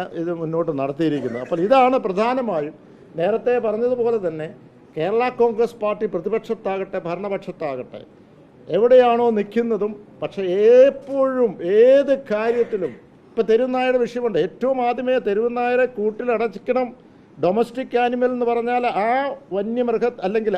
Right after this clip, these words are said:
ആ ഡൊമസ്റ്റിക് ആനിമലിന് ഒരു ഉടമസ്ഥൻ ഉണ്ടാകണം, പക്ഷേ ആ ഉടമസ്ഥനില്ലെങ്കിൽ കൂട്ടിലടയ്ക്കണം. എം പിമാരുടെ കോൺഫറൻസിൽ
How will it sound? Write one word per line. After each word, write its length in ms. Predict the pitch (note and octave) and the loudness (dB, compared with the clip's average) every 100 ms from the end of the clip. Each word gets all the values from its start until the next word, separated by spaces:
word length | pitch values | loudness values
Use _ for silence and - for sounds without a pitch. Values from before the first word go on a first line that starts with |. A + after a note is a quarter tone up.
| G3 | 2
ആ 20 | A#3+ C4 B3 - - D3+ | 2 0 -4 -12 -14 -2
ഡൊമസ്റ്റിക് 500 | F#3+ A3 G#3+ B3+ - A3+ | 0 0 -4 -10 -4 -4
ആനിമലിന് 420 | A3+ A3+ A3+ A3 A3 - F3+ | -2 -4 -4 -4 -8 -8 -6
ഒരു 120 | F#3+ F3+ | -2 0
ഉടമസ്ഥൻ 540 | F3+ B3 C#4+ - D#4 C4+ | 0 0 0 2 0 0
ഉണ്ടാകണം, 440 | F3 C#3+ A#2+ G#2 G2+ - - - - | -4 -6 -8 -12 -18 -20 -20 -20 -12
പക്ഷേ 200 | D#3 F#3+ F#3+ | -8 -4 -4
ആ 40 | G#3 G#3 | -4 -4
ഉടമസ്ഥനില്ലെങ്കിൽ 840 | G3 G#3+ G#3+ - G#3 G3 G#3 G3+ G#3+ F3 | -4 -4 -6 -6 -8 -6 -6 -6 -6 -4
കൂട്ടിലടയ്ക്കണം. 760 | F#3+ G3 G#3 G3 F#3+ F#3+ D#3 A2+ - - - - - - - - - - | -4 -4 -4 -4 -4 -4 -4 -10 -18 -20 -20 -20 -20 -20 -20 -20 -16 -6
എം 80 | D#3+ | -2
പിമാരുടെ 400 | F#3 G3+ G#3 G#3+ G3+ | 0 0 0 0 -2
കോൺഫറൻസിൽ 500 | G3 G#3 G#3 F#3+ G#3 | -2 -2 -4 -2 -2